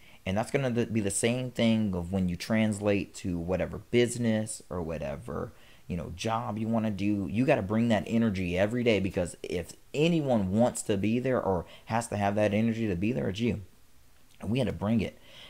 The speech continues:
because they fed off that energy. So when you have patients, they're gonna feed off that energy. If you're the doctor that's just kinda like, "Yeah, we're both here today," well, they're in the worst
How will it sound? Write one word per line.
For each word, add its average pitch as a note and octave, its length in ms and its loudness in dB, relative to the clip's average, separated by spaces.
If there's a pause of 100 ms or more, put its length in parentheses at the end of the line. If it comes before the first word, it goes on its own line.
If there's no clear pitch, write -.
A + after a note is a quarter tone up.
because - 180 0
they F#2 100 0
fed B2+ 280 4
off F2+ 180 4
that F2 180 -2
energy. E2+ 520 -6
So F#2 320 -2
when F#2 240 0
you A2 80 2
have A2 200 0
patients, C#3 600 -4 (100)
they're A#2 140 4
gonna G#2+ 160 0
feed C#3+ 260 -2
off A#2+ 160 -2
that G2 180 2
energy. G#2+ 360 -2
If F#2+ 100 -6
you're F3 100 2
the B2 120 4
doctor A2+ 400 2
that's G2 240 -2
just G2+ 160 -8
kinda G#2 220 0
like, G2+ 260 2 (480)
"Yeah, G2 160 4
we're A#2+ 160 4
both B2 240 6
here A#2+ 160 4
today," A#2 260 6
well, A#2 160 2
they're C3+ 240 2
in G#2+ 120 2
the F2+ 60 2
worst G2+ 500 0